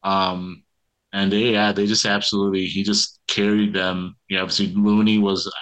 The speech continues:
marvelous, like, twenty-one rebounds. We, he, I think, like, absolutely gave Sabonis nightmares all series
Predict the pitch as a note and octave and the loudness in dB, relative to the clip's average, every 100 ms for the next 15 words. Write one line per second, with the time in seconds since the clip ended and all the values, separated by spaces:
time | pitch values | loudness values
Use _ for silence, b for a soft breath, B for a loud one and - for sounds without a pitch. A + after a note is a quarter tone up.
0 | - _ G2 F#2 G2+ A2+ A#2 A#2+ - - | -18 _ 0 0 2 0 0 0 0 -2
1 | - F2+ E2 G2 G#2 A2 G#2 G2 G#2 A2+ | -4 -6 -4 0 2 4 4 2 2 2
2 | A2 G#2+ F#2 G#2 - B B B _ A#2+ | 0 0 -2 -2 -4 B B B _ 0
3 | C#3 C3 C#3 B2 A2 - - _ _ _ | 2 2 0 0 0 -4 -14 _ _ _
4 | _ _ _ _ _ G2 F#2+ - _ - | _ _ _ _ _ -4 -4 -8 _ -4
5 | G#2 G#2+ - A2 G2+ G#2 G2+ G2+ G2 G2+ | -2 0 0 0 2 2 2 0 -2 -2
6 | G2 G2 - F#2 G2 G2+ G2 F#2+ - F#2+ | 0 0 0 -2 0 2 2 0 -2 -2
7 | G2 G2 G2 F#2+ F#2 G2 G2+ F#2+ F#2+ G#2+ | -2 0 0 0 0 0 0 0 2 2
8 | A#2+ - - | 2 -2 -4